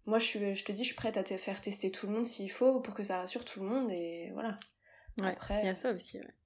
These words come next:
Speaker 1: ouais.
Speaker 2: Bon, nous, on a réduit pas mal la liste d'invités. On était à cent cinq, cent dix pour la première version du mariage, et là, on a réduit. On a envoyé les faire-part pour quatre-vingts invités maximum, au grand max. Et je crois que c'est le point sur lequel, voilà, on est prêt à faire des concessions.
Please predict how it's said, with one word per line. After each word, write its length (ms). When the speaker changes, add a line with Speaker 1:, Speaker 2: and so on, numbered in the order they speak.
Speaker 1:
ouais. 60
Speaker 2:
Bon, 140
nous, 100
on 120
a 100
réduit 300
pas 120
mal 200
la 100
liste 260
d'invités. 680
On 160
était 760
à 160
cent 300
cinq, 340
cent 280
dix 360
pour 140
la 100
première 300
version 280
du 120
mariage, 480
et 80
là, 100
on 120
a 100
réduit. 640
On 160
a 40
envoyé 320
les 100
faire-part 400
pour 180
quatre-vingts 380
invités 320
maximum, 800
au 100
grand 280
max. 380
Et 80
je 60
crois 140
que 80
c'est 160
le 200
point 220
sur 120
lequel, 260
voilà, 200
on 80
est 100
prêt 160
à 80
faire 160
des 120
concessions. 580